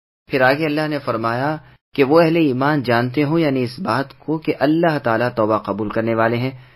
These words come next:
جیسے اور جگہ ہے، "الم یعلموا ان اللہ هو یقبل التوبۃ عن عبادہ۔" کیا یہ نہیں جانتے کہ اللہ تعالیٰ اپنے بندوں کی توبہ قبول فرماتے ہیں؟ اور جگہ ہے،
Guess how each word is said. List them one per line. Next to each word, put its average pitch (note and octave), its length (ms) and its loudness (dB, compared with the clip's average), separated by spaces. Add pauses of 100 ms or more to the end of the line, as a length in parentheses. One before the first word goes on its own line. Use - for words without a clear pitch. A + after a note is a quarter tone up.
(260)
جیسے C3+ 240 0
اور B2 180 2
جگہ C3 240 -2
ہے، C3 200 0
"الم C3 300 0
یعلموا C#3 460 0
ان C#3 140 0
اللہ B2+ 440 0
هو A2+ 160 2
یقبل G#2+ 380 -2
التوبۃ A#2+ 560 -2
عن G#2 180 -6
عبادہ۔" G2+ 400 -6 (640)
کیا C#3+ 100 4
یہ D#3 100 6
نہیں D3+ 200 2
جانتے D3+ 360 0
کہ D3 100 -4
اللہ A#2+ 280 0
تعالیٰ A#2+ 220 -2
اپنے B2+ 220 -6
بندوں G#2 280 -2
کی G#2 140 -8
توبہ G#2 260 -4
قبول G2 280 -8
فرماتے G2+ 440 -6
ہیں؟ B2+ 140 -6 (500)
اور A#2+ 160 2
جگہ C3 260 -2
ہے، C3+ 200 -2